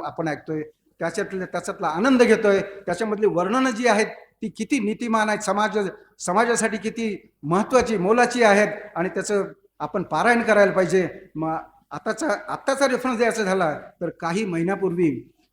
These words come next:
अ, अपर्णा मयेकर या दत्ता डावजेकरांच्या कन्या या पंचवटी, इथं गदिमांचं घर इथं आहे पुण्याला पंचवटीमध्ये,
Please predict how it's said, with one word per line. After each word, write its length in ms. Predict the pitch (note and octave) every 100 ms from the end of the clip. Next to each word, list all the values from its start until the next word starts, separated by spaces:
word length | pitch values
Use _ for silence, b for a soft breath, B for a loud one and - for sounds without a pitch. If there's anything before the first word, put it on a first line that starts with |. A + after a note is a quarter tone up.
| _ -
अ, 40 |
अपर्णा 480 | D3+ D3+ F3+ A3 A#3+
मयेकर 420 | G#3 G3+ - E3 C#3 C#3
या 180 | D3 D#3
दत्ता 360 | C#3 D3 - G3+
डावजेकरांच्या 640 | F#3 F3+ F3+ E3+ D#3+ E3
कन्या 460 | - E3+ F3 D3+ B2+ - _ C3+
या 240 | D3 C#3
पंचवटी, 540 | C#3 D#3 D3+ F#3 E3 E3+
इथं 200 | G#3 F#3 D#3 C#3
गदिमांचं 400 | D#3 F3 F#3+ - D3
घर 120 | F#3
इथं 220 | E3 F#3+
आहे 180 | E3 D#3+ - _ -
पुण्याला 280 | D3 E3
पंचवटीमध्ये, 640 | C#3+ D3+ C3+ E3+ E3 D3+